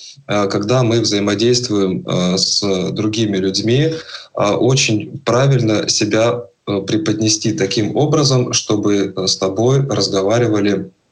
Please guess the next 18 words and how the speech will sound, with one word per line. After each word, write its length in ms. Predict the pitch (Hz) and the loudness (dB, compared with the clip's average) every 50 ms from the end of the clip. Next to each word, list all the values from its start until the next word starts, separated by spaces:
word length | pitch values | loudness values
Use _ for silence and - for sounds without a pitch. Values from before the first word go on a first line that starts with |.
| _ _ _ _ _ - - - _ - - - | _ _ _ _ _ -20 -20 -18 _ -8 -4 0
а, 580 | - 98 98 98 92 87 - - - - - - - - - - - - - - - | 2 2 4 2 2 2 0 0 -2 -4 -4 -6 -6 -6 -8 -8 -8 -10 -12 -6 -4
адекватно, 840 | 98 101 101 104 - - 113 123 139 139 135 131 131 131 127 127 - | -2 0 0 0 0 2 2 2 2 2 2 2 2 2 0 -2 -4
равноценно, 760 | 110 - 104 98 101 95 95 92 - - 123 135 135 123 101 | -2 -2 -2 0 -2 -2 0 -2 0 2 2 2 2 2 0
полноценно. 840 | - 98 98 95 95 90 90 90 - 113 123 127 127 120 107 104 107 - - - - - - - - _ _ _ | 0 -2 -2 -2 0 -2 -2 0 0 2 2 4 2 2 0 -2 -4 -8 -12 -12 -12 -14 -14 -16 -20 _ _ _
И, 400 | - 113 120 120 117 117 117 113 110 | -2 0 0 2 2 2 4 4 4
э, 80 | 110 107 - - - - 98 98 98 98 95 - - | 2 2 0 -2 -2 0 0 2 2 0 0 0 2
очень 300 | 117 139 139 - 135 123 | 2 2 2 2 2 2
хорошее 360 | - 131 135 131 - - 113 | 2 2 2 2 2 2 0
замечание 500 | 110 113 110 107 - 151 147 147 143 127 | 0 0 0 0 0 0 2 2 2 2
твое 240 | - - 110 107 104 | 2 0 0 0 0
было 300 | 101 120 120 113 107 98 | 2 0 0 2 0 -2
по 140 | - - 92 | -2 -6 -4
поводу 380 | - 120 123 123 113 104 98 | 0 0 0 2 0 -2 -2
того, 220 | 95 101 104 120 123 | -2 0 0 2 0
что 180 | 120 - 110 | 0 -2 -2
не 100 | 104 101 | -2 -2
стоит 340 | 98 - - 120 123 120 - - | -4 -2 0 0 2 2 0 0
бояться 540 | - 92 104 110 113 - - 101 95 95 | 0 0 0 0 0 0 -2 -2 -4 -4